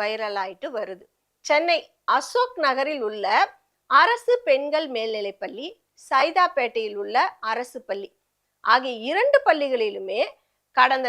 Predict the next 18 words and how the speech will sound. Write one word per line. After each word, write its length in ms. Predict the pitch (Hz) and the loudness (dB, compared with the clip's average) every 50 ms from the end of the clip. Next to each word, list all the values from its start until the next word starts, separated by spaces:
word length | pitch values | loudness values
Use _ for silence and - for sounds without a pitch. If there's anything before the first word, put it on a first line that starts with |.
| 233 240 | 0 0
நான்கு 280 | 226 233 233 226 233 226 226 | 0 0 -2 -4 -4 -2 0
நாட்களுக்கு 500 | 247 269 - - 320 294 262 254 - 226 208 | 0 -2 -2 -2 -2 -2 -2 -4 -6 -10 -12
முன்பு 300 | 208 208 214 202 233 269 359 403 392 - _ 220 214 240 262 | -12 -12 -10 -8 -6 -6 -6 -6 -8 -12 _ -8 -2 4 8
ஒரே 280 | 277 285 311 330 339 381 440 453 415 | 8 8 8 6 4 2 2 2 0
நேரத்தில் 500 | 285 269 262 254 247 240 - - 381 - - _ _ _ _ _ _ _ - - | -2 -2 -2 -2 -4 -4 -4 -6 -6 -6 -8 _ _ _ _ _ _ _ -2 0
சொற்பொழிவு 540 | 381 349 339 - - 320 277 233 233 294 403 320 | 0 0 0 0 0 2 2 2 -2 -4 -4 -4
நடத்தியிருக்காரு. 600 | 220 208 214 - 208 196 - _ - 190 180 - _ _ _ _ _ - | -4 -4 -6 -8 -12 -12 -12 _ -10 -10 -10 -12 _ _ _ _ _ 4
தன்னம்பிக்கை 720 | 254 302 349 403 453 466 453 427 415 466 453 - - 466 466 466 - | 4 4 4 4 2 2 2 0 0 -2 -2 0 0 0 0 0 -4
குறித்தான 640 | 320 311 311 294 - - 294 277 262 240 226 240 269 285 - - _ _ - | -6 -6 -6 -4 0 4 4 4 4 2 0 -2 -4 -4 -6 -10 _ _ 0
பேச்சு 440 | 294 277 277 277 285 - - 311 311 294 247 - - - 233 | 4 6 6 4 4 -2 -6 -4 -4 -2 -4 -4 -6 -6 -8
என்ற 120 | 247 247 247 220 214 | -4 0 2 4 4
அடிப்படையில 640 | 226 247 392 392 - 349 294 262 247 226 214 214 202 180 202 | 4 2 0 0 2 2 2 2 2 0 -2 -4 -4 -2 -2
தான் 160 | 226 320 523 508 - _ _ _ _ 254 | 0 0 -2 -4 -10 _ _ _ _ -4
அந்த 120 | 262 277 269 277 - | -2 -2 -2 2 2
சொற்பொழிவை 580 | 302 302 294 - - 427 370 339 311 294 311 320 294 247 | 2 2 2 0 -2 -2 -2 -2 -2 -2 -2 0 0 0
நடத்த 280 | 226 247 254 - 269 254 - | 0 0 -2 -4 -6 -6 -4
போவதா 340 | 226 214 208 202 202 247 453 554 - _ _ _ - | -4 -4 -2 0 2 2 0 0 -2 _ _ _ -4
மகாவிஷ்ணு 760 | 240 247 262 330 339 339 302 254 247 - - - 240 254 311 | -2 0 2 2 2 2 2 0 -6 -10 -12 -10 -6 -2 -2